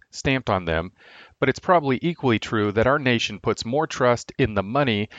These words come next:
where the acknowledgement appears than in the God who supplies all wealth.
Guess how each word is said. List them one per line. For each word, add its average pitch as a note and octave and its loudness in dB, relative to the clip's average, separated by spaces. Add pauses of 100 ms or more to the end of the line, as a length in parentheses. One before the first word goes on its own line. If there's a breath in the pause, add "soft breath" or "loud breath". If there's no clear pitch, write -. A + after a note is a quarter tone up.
(160 loud breath)
where G#2+ 2
the G2 2
acknowledgement G2 0
appears G2+ 0
than A2+ 2
in F#2+ -4
the F2+ -4
God A2+ 4
who G2 -10
supplies F#2 0
all E2+ -2
wealth. E2+ -4